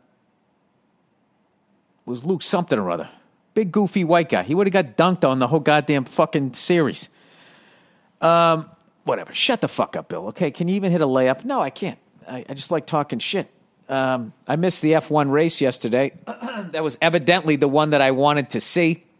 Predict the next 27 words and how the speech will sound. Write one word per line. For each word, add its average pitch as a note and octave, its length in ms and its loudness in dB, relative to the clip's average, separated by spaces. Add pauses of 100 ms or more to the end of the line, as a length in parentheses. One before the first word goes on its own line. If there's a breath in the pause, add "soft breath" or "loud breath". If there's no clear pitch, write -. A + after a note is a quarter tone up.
(880)
Let F#3 140 2
me A#3+ 80 6
finish F3+ 260 0
talking D3+ 360 2
fucking, A2+ 440 -2
uh, F#2+ 240 2
hockey A2+ 340 0
here. F2+ 220 -4 (420 loud breath)
So - 120 -2
the D3+ 140 2
Islanders, E3+ 360 2
since, - 240 -4
first F3 280 0
time D#3 160 2
since A2+ 280 -4
nineteen C#3+ 460 0
ninety-three, B2 760 0 (1080 soft breath)
uh, A2+ 200 0
the G#2+ 100 -2
last A#2+ 240 2
time A#2+ 200 2
the, G#2+ 160 0
the A2 180 -2
Canadians A#2 720 -2 (580)
won G#2 420 0
a, G2 440 -2
uh, F#2 640 -4